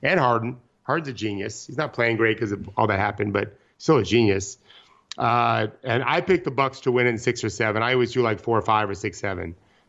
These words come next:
And so I had the Bucks winning this series, in part 'cause I figured there's no way the, the Nets are gonna be healthy for all seven games. I just, I just didn't see any, any reason to believe that would be the case. One of those three was going down, and it turned out it was Kyrie.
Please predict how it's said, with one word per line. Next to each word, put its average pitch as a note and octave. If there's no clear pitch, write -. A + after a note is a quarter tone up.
And G#2+
so B2
I C3
had D3
the C3
Bucks A#2+
winning A2
this G#2
series, G2+
in D3+
part F3+
'cause D#3
I C#3
figured B2
there's A2+
no B2
way A#2
the, A2+
the B2
Nets A#2+
are A2+
gonna A2
be G#2
healthy G#2+
for G#2
all G2+
seven G2+
games. G#2
I G#2+
just, G#2+
I B2
just A2
didn't A2
see A2+
any, G#2
any C#3
reason C3
to A#2
believe A2
that G#2
would G#2
be G#2
the G2
case. G2
One C#3+
of D3+
those C3+
three C3
was G#2+
going G#2+
down, G2
and G2+
it G#2
turned A#2+
out G#2+
it -
was F#2+
Kyrie. F#2